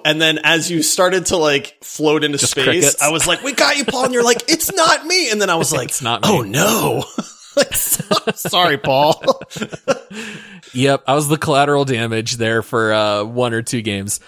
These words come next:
Speaker 2: But yeah, it was a ton of fun. So for those of you who might be interested in gaming and playing with us, we've done Jackbox games, we've done Among Us. You know, we'll take a look at some of the other ones. We try to pick games that are either free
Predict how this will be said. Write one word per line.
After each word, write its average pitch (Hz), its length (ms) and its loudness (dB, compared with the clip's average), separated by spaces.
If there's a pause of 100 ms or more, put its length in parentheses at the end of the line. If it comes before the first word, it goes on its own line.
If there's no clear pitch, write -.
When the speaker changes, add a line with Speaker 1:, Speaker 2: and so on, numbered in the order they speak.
(240)
Speaker 2:
But 285 100 2
yeah, 330 120 4
it 208 40 6
was 214 160 4
a 220 40 -4
ton 226 200 0
of 185 60 -2
fun. 120 280 0
So 131 460 2
for 135 180 0
those 135 220 2
of 131 80 -2
you 131 100 2
who 139 80 0
might 120 160 0
be 123 80 -4
interested 123 460 -2
in 110 160 -4
gaming 127 360 -2
and 107 100 -6
playing 143 260 -2
with 139 180 -4
us, 139 340 2
we've 117 180 -2
done 104 240 -4
Jackbox 120 760 0
games, 113 540 -4 (320)
we've 117 140 -2
done 110 180 0
Among 117 320 -2
Us. 113 480 0
You 110 60 -4
know, 104 40 -4
we'll 110 120 -2
take 147 180 -2
a 120 60 -2
look 117 220 0
at 104 240 -4
some 127 160 -4
of 104 60 -4
the 110 80 0
other 110 180 0
ones. 107 300 -2
We 127 80 -6
try - 160 -4
to 247 80 4
pick 123 220 -4
games 117 300 -2
that 113 100 0
are 110 60 0
either 110 320 -2
free 139 600 -2